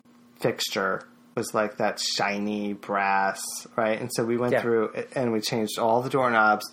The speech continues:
Speaker 1: to that, like, darker
Speaker 2: The, uh, the, the rubbed
Speaker 1: Yeah, the rubbed
Speaker 2: bronze.
Speaker 1: bronze
Speaker 2: Yeah.
Speaker 1: look, right? Because,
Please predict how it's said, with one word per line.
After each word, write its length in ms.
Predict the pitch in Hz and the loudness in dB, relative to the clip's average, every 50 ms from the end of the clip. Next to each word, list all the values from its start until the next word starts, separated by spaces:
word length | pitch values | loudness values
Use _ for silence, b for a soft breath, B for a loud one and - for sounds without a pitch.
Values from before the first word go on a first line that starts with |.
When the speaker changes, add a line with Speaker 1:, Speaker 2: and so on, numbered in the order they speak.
| - | -8
Speaker 1:
to 80 | 117 104 | -4 -2
that, 320 | 113 110 107 104 - - | 2 2 2 2 2 2
like, 460 | 113 107 101 98 95 98 95 - - B B B B B B B B B B B B B - - - - - - - - - - - - - - - - - - - - - | 2 2 2 2 0 -2 -4 -8 -14 B B B B B B B B B B B B B -20 -20 -20 -20 -20 -20 -20 -20 -20 -20 -20 -20 -20 -20 -20 -20 -20 -20 -20 -4 0
darker 880 | - 120 110 113 113 110 - 127 117 113 110 107 107 107 104 104 101 - - - - | 2 4 4 4 4 2 0 0 2 2 2 2 2 2 0 0 -2 -6 -12 -14 -14
Speaker 2:
The, 420 | 208 170 165 156 147 143 139 139 | -6 0 2 4 4 6 6 6
uh, 260 | 135 131 131 131 135 139 175 170 | 6 6 4 4 2 0 -4 -4
the, 160 | 147 131 127 | -2 -2 -2
the 300 | 113 123 131 127 127 131 127 - - 180 | -2 -2 -2 -2 -4 -4 -6 -10 -10 -8
rubbed 500 | 175 147 143 147 139 127 127 123 - - - - - | -2 2 4 4 4 2 0 -4 -8 -10 -12 -6 0
Speaker 1:
Yeah, 240 | 139 139 123 107 98 | 2 4 4 6 4
the 80 | 107 113 | 4 6
rubbed 220 | 120 117 113 107 | 6 6 6 6
Speaker 2:
bronze. 220 | 139 135 123 113 110 | 6 4 4 4 4
Speaker 1:
bronze 400 | 131 120 110 110 110 110 107 107 - | 4 6 6 6 6 4 2 0 -2
Speaker 2:
Yeah. 100 | 131 107 | 0 0
Speaker 1:
look, 240 | 101 95 95 - - | 2 0 0 0 0
right? 280 | 131 120 113 117 117 - | 0 2 2 2 0 0
Because, 600 | - 139 - - 147 135 131 127 123 120 - | -2 -4 0 4 4 6 6 6 4 2 -2